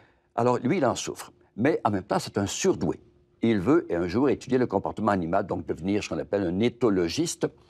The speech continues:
Mais les deux vont se rencontrer au Mont-Royal, tout à fait par hasard.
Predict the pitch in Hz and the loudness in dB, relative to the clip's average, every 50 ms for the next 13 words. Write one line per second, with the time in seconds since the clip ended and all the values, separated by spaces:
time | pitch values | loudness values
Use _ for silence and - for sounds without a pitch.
0 | _ - - - - - - - - - - _ _ _ _ - - 127 170 175 | _ -20 -20 -20 -20 -20 -20 -20 -20 -20 -20 _ _ _ _ -6 -2 0 0 0
1 | - - - 95 - 123 170 139 127 196 226 214 151 139 110 - 120 92 101 98 | 0 -2 -6 -2 2 4 4 4 4 4 2 2 2 0 0 0 0 0 0 -2
2 | - 90 98 - - - 101 - - 135 110 101 98 - 65 90 82 64 - - | -2 -4 -4 -4 -2 -2 -4 0 0 0 2 2 2 2 2 0 0 -2 -4 -6
3 | 98 - _ - - - - 113 - - - 123 127 - - - 78 85 95 | -8 -8 _ -4 -2 -2 0 0 0 -2 -2 -4 -6 -6 -6 -6 -6 -8 -8